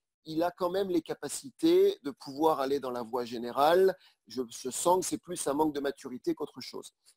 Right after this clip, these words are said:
Et la directrice était à peu près d'accord avec ça et elle a dit, « Bon, bah, donnons-lui la chance d'aller en seconde. »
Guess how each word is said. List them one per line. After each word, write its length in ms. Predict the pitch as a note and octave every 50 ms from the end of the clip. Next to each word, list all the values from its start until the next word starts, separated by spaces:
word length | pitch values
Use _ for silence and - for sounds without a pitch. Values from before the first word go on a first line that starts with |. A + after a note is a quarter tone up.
| _ _ -
Et 160 | E3+ G3+ A3+
la 160 | A3 G#3+ G3
directrice 640 | F#3 D#3 F3 E3+ D#3+ D#3 - _ - A3+ A3 F#3 -
était 300 | E3+ D#3 - _ E3 D#3+
à 120 | E3 F3 F3
peu 220 | - _ F#3 E3+
près 260 | - - - F#3+ F3+
d'accord 400 | D#3+ D#3+ D#3 - - - D#3+ B2+
avec 220 | B2 A#2+ A#2+ - -
ça 200 | - F#3+ G#3 A3
et 40 | G#3
elle 80 | F3+
a 80 | E3 D#3+
dit, « 120 | D3+ D#3 C#3+
Bon, 140 | D#3 E3 D#3
bah, 120 | D3+ D3
donnons-lui 480 | C3 D3 D#3+ E3+ F3+ F3 E3+ D#3+ E3 D#3+
la 140 | D#3 D3
chance 360 | - - - E3 F3+ G3 D#3+ C#3
d'aller 240 | D#3 D3+ D#3+ E3+
en 100 | E3+ E3
seconde. » 360 | D3+ - D#3+ D3 C3 A#2+ -